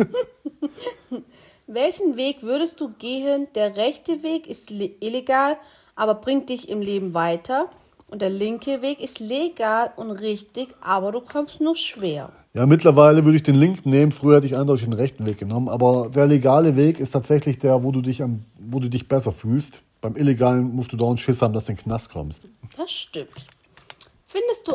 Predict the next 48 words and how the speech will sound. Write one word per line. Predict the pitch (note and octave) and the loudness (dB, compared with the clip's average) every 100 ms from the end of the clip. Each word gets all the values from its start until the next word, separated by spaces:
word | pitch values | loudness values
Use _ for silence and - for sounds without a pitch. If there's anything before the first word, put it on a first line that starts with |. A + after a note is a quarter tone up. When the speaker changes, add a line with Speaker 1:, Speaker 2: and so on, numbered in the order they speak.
| - | -2
Speaker 1:
Einhörner | A3+ E4 E4+ C#4 C4 C4 - | 0 2 0 -2 -2 -2 -4
auch | F3+ F3+ | -4 -6
so | - | -8
toll? | C4+ - C#4+ C#4 D#4 - _ _ _ | -10 -6 -2 0 0 -4 _ _ _
Könnt | - D#4+ D4+ | 0 0 0
gerne | - B3+ D#4 | -2 -2 -2
den | E4 C#4+ | -2 -4
Namen | A3 G3 G3+ A#3+ | -2 -2 -2 -6
mit | G#3+ G#3 | -8 -6
erwähnen. | F3+ E3+ E3+ D#3+ E3 _ _ _ - - _ | -6 -4 -4 -4 -8 _ _ _ -20 -20 _
Sein | F#3+ F3+ G#3 A#3 D#4+ F4 | -16 -6 -2 0 -2 -4
Mädchen | C4+ A3 A3 A3+ A3+ A#3 A#3 - - | -8 -6 -4 -6 -6 -10 -10 -12 -8
eins | G#3 B3 - - | -6 -6 -8 -10
acht | G3 G#3 | -8 -8
eins | - | -2
sieben. | - | 6
Speaker 2:
Also, | D#3+ D#3 D#3 | 6 6 4
ich | C#3+ | 4
glaube, | D3 D3+ G3 F#3 | 6 6 6 4
diese | E3+ D#3 | 0 -2
Frage | - D#3 F3+ D3+ | 4 4 4 2
war | D3+ | 2
im | C#3 | 2
Let-, | D3+ D#3+ | 0 0
in | D3+ | 0
der | D#3+ | 0
letzten | E3 A#2+ | -2 -2
Folge | C3 B2+ | 0 0
schon | A2+ A#2 | -2 -2
da. | A#2+ C#3 | 0 0
Und | C#3+ | -2
ich | A#2 | -4
habe | D3+ | -6
schon | - C#3 | -4 -4
in | |
der | B2+ | -2
Let-, | C3 F3+ - | -2 -2 -2
in | |
der | C#3+ | 0
letzten | E3 G#3 D#3+ | 2 0 -2
Speaker 1:
Echt? | F3 | 2
Speaker 2:
Folge | C#3 C3+ A#2+ | 4 4 0
gesagt, | A#2 B2 D3+ | -2 -2 -2
dass | B2+ B2 | -4 -6
ich | B2+ | -4
Einhörner | C3 C#3+ C#3 C3 | 0 2 2 0
scheiße | - - E3 E3 D#3 | -4 0 0 0 -4
finde. | - G#2 F2+ | -6 -6 -6